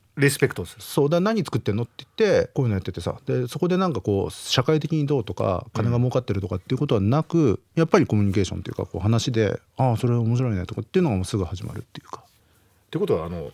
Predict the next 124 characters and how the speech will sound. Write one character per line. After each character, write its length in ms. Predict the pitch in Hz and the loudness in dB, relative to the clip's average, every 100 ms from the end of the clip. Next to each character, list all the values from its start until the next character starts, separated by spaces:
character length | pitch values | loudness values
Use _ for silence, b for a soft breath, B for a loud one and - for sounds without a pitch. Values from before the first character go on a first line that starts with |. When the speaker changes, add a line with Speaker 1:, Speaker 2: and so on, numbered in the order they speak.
| - | -6
Speaker 1:
ア 280 | 196 247 | 2 2
ー 80 | 277 | 2
ト 100 | 240 | 2
に 160 | 156 123 | 2 2
関 200 | 131 120 | 0 0
す 80 | 110 | -2
る 140 | 95 | -2
リ 120 | 98 165 | -2 2
テ 100 | 220 | 4
ラ 140 | 220 | 4
シ 140 | - | 2
ー 40 | 220 | 2
が 220 | 220 202 - | 2 2 -2
全 220 | 143 196 | -2 0
般 80 | 214 | 0
的 100 | 220 | 0
に 80 | 196 | -2
高 280 | 160 202 302 | -2 0 0
い 80 | - | 0
の 360 | 123 - 139 117 | -4 0 2 4
か 140 | 110 | 4
な？ 180 | 110 165 | 4 4
Speaker 2:
高 80 | 101 | 2
い 40 | |
か 240 | 98 98 95 | 0 0 2
な。 320 | 113 135 131 | 2 0 0
高 220 | 107 120 | 2 2
い 40 | 107 | 2
か 120 | 92 | -2
な。 340 | 90 92 92 | -4 -4 -6
Speaker 1:
あ 60 | 151 | -8
と 80 | 147 | -4
自 180 | 117 185 | 0 2
分 220 | 339 392 | 4 6
で 100 | 403 | 6
な 120 | 392 | 4
ん 60 | 381 | 0
か 100 | 175 | 2
判 160 | 151 | 2
断 160 | 127 117 | 2 0
す 80 | 113 | -2
る 80 | |
ん 20 | 95 | -4
で 80 | |
す 60 | 90 | -6
か 80 | 92 | -4
ね、 100 | 107 | -2
さ 120 | 147 | -2
っ 0 | |
き 40 | - | -2
か 60 | |
ら 80 | 95 | -6
聞 100 | 104 | -4
い 20 | |
て 80 | 98 | -6
る 40 | 90 | -6
と。 160 | 87 - - | -8 -12 -4
Speaker 2:
そ 100 | 151 | 0
う、 60 | 160 | 2
そ 140 | 185 | 4
う 20 | |
だ 100 | 131 | 2
と 80 | 95 | 2
思 200 | 95 95 - _ _ _ _ _ - | -2 -4 -6 _ _ _ _ _ -2
う。 20 | |
だ 80 | 147 | 2
か 80 | 110 | 2
ら、 360 | 104 98 95 | 2 0 -2
ほ 100 | 90 | -2
ら、 160 | 92 - _ _ | -6 -8 _ _
地 80 | - | -2
下 100 | 190 | 0
鉄 340 | 202 196 185 | 0 0 -2
の 120 | 180 175 | -2 -2
さ、 260 | 156 98 - | -2 -2 -4
Speaker 1:
う 80 | 127 | -6
ん。 40 | |
Speaker 2:
チ 80 | 113 | -2
ケ 100 | 180 | -2
ッ 20 | |
ト 160 | - 123 | -2 -2
受 60 | |
け 100 | 135 | 0
取 100 | 165 | 0
ら 60 | 170 | 0
な 80 | 170 | 2
い 60 | |
と 80 | 131 | 0
ド 160 | 104 110 | 2 2
ア 20 | |
が 80 | 95 | 0
開 40 | |
か 60 | 98 | -2
な 60 | 101 | -4
い 20 | |
じ 80 | 101 | -6
ゃ 40 | |
ん。 40 | - _ _ - 170 | -12 _ _ -10 0
Speaker 1:
緑 300 | 208 233 202 | 4 6 4
の 80 | 160 | 4
な 80 | |
ん 20 | 170 | 2
か 80 | |
あ 40 | 151 | 4
の 140 | 151 135 | 2 4
ガ 120 | 175 | 2
ム 100 | 190 | 2
み 80 | 135 | 2
た 80 | 123 | 0
い 40 | |
な 60 | 113 | 0
の 100 | 107 | 0
取 180 | 196 147 | 2 2
る 0 | |
よ 60 | |
ね。 40 | 165 | 2
Speaker 2:
そ 60 | |
う 40 | 143 | 4
そ 100 | 120 | 2
う 40 | |
そ 120 | 113 | 0
う 20 | |
そ 100 | 98 | -4
う。 60 | 104 | -6